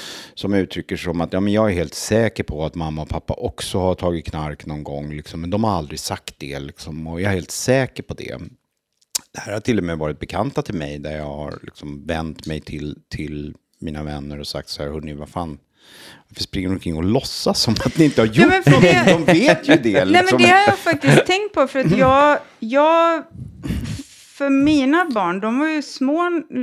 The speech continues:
Speaker 2: eller små, men de var ganska små när jag blev nykter. Och då försökte jag förklara så gott det gick, och liksom, "Nu ska jag, nu måste jag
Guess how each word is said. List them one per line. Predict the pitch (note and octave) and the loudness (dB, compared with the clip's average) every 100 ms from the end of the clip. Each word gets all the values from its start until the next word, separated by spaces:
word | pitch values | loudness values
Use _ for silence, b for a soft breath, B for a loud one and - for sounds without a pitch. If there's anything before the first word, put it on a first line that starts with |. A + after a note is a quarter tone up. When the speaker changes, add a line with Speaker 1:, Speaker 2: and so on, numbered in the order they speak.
| G#3 | -2
Speaker 2:
eller | F3 D#3 | -2 -4
små, | D3 - A#3+ B3+ | -8 -4 0 0
men | A3+ B3 | 2 2
de | B3+ D4 | 2 2
var | |
ganska | D4 D4 B3+ | 2 0 -2
små | - D4 D4 C#4 A#3+ | -4 0 2 0 -2
när | - A#3+ | -6 -6
jag | G3 | -6
blev | F3+ F3 | -6 -8
nykter. | F3 F#3 - A#3+ C4+ C4 b b b | -8 -12 -10 -6 -6 -8 b b b
Och | - B3 | -6 -4
då | B3 C#4+ D4 C#4 | 0 4 6 4
försökte | C4 C4+ B3+ B3 | 0 -4 0 0
jag | G3+ | 0
förklara | G3+ G#3 F3 E3 F3 F3 | -2 0 2 4 2 0
så | G3 | -2
gott | E3 D#3+ | -4 -4
det | - | -4
gick, | C#3 C#3+ _ | -4 -4 _
och | D#3 | -8
liksom, | D#3+ F#3+ F#3 | -6 -4 -2
"Nu | G3 | -4
ska | - | -2
jag, | F#3+ E3+ E3 - - | -2 -2 -4 -10 -6
nu | G3+ | -2
måste | G#3 F#3+ - | -2 -4 -4
jag | F3 D#3+ D#3+ | -4 -4 -6